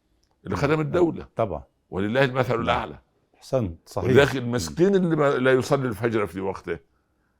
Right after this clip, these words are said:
Speaker 1: ما خدم الإسلام، فلم يشرفه الله أن يصلي في هذا الوقت.
Speaker 2: هل يقتضي هذا أن يقيم طوال الليل يصلي؟
Speaker 1: يا سيدي،
Speaker 2: إذا لا
Speaker 1: لو
Speaker 2: يقدر.
Speaker 1: صلى ركعتين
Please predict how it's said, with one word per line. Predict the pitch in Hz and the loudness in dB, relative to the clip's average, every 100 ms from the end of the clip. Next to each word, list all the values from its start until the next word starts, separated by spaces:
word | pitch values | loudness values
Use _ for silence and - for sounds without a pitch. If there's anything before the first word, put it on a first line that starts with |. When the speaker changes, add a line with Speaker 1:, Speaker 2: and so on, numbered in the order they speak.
| _ _ | _ _
Speaker 1:
ما | 95 123 | -10 -8
خدم | - 127 123 | -4 -4 -4
الإسلام، | 101 92 - 113 104 | -6 -10 -6 -6 -6
فلم | 95 95 98 | -6 -8 -8
يشرفه | 98 107 123 110 101 | -6 -4 -4 -4 -8
الله | 104 113 95 | -4 -4 -4
أن | 95 90 | -8 -10
يصلي | 107 101 85 | -8 -8 -8
في | 87 | -8
هذا | 85 | -8
الوقت. | 82 90 - - - | -8 -10 -12 -16 -2
Speaker 2:
هل | 139 | 2
يقتضي | 214 - 190 180 | 2 2 4 8
هذا | 190 180 | 8 6
أن | 143 | 2
يقيم | 135 123 170 165 | 0 0 0 0
طوال | 131 117 127 151 | 2 4 6 6
الليل | 123 127 135 | 4 2 0
يصلي؟ | 117 - 135 156 175 | -2 -4 -6 -8 -6
Speaker 1:
يا | 104 107 | -2 -2
سيدي، | - 139 151 139 | -2 0 0 2
Speaker 2:
إذا | 123 | 4
لا | 135 | 4
Speaker 1:
لو | |
Speaker 2:
يقدر. | 165 | 4
Speaker 1:
صلى | 156 143 139 123 | 4 4 4 2
ركعتين | 107 - 80 95 107 104 | 2 0 -6 -2 -2 -2